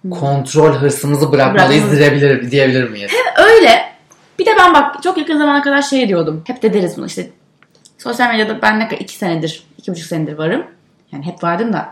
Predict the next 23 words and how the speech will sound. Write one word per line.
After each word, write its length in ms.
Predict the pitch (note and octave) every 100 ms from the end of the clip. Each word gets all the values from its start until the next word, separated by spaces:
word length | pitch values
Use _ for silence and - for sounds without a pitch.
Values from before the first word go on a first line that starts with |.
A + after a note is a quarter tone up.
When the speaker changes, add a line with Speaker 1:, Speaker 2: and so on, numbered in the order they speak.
| - _
Speaker 2:
Hı 60 | -
hı. 320 | A#2+ A2 -
Speaker 1:
influencer 480 | F#3+ D#3+ E3 D3+ -
olarak 360 | D3+ C#3+ D3 D#3
varım. 280 | D#3+ C#4+ - - - -
Evet 280 | C#4 G3 -
işte 140 | A3
yorumlar 360 | C4 C4 B3 B3
geldikçe, 640 | C4 G#3 F#3+ - F#3+ A#3+ A3
okudukça, 540 | B3 G3+ - F3 F3+
yaşadıkça 640 | G#3+ G#3+ E3 - A#3+ A#3+ A#3+
kal-, 200 | A#3+ G3+
derin 200 | A3 A3
kalınlaşıyor, 540 | G#3+ G3+ E3+ - E3
tamam 280 | F3+ G#3+ G3
mı? 120 | D#3+ - _
Ama 140 | A#3 C4
geçenlerde 360 | B3+ C4 B3
şeyin 380 | - A#3 A3+ - _
bir, 460 | F#3+ G#3 - A#2 B2+
e, 320 | F3+ F3 F3
sözünü 360 | G3 F#3+ G#3
duydum. 300 | E3+ D#3+ D#3